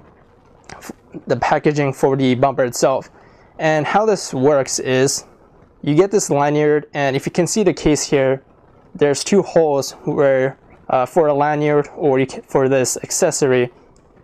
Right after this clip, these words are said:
And all right, we got it out, and this end is a micro U S B end. And I mean, I guess this could work for any phone with a micro U S B connector,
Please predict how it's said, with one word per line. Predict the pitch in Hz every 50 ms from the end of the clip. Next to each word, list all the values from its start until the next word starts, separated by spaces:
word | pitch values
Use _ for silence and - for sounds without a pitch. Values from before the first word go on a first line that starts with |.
| _ _ _ _ _
And | - 156 156 160 156 - - _ _ _ _ _ - _ - _ _ _ _ _ _ _ _ _ _ _ _ _ _ _ _ - - - _ _ _
all | 151 135
right, | 131 123 -
we | - 127
got | 139 151 160 165
it | 160 151
out, | 147 139 139 147 -
and | 147 143 147 151 156 - - _ _ - _ _ -
this | 185 202 - -
end | - 185 185 180 180 - -
is | 156 151 151 151 143 - -
a | 151
micro | 139 135 135 135 139 135 - 139
U | 131 131 139 131
S | 123 120 -
B | - 127 131 120 127 - - - - - _ _ _ -
end. | - 127 131 131 127 170 - _ _ _ _ _ - - - _
And | 151 151 151 147 147 147 147 -
I | - 165 175
mean, | 185 190 -
I | - 185
guess | 185 220 214 202 -
this | 196 170 -
could | - - 156
work | 139 147 156 151 -
for | - - 143 135 113
any | 110 135 143 147 143
phone | - - 165 151 151 151 139 - - -
with | - 139 143 135 -
a | - 135 135 135
micro | 135 131 135 143 - 160
U | 147 143 147
S | 139 127 -
B | - 147 139 131
connector, | 131 - - 147 151 147 - 190 180 180 175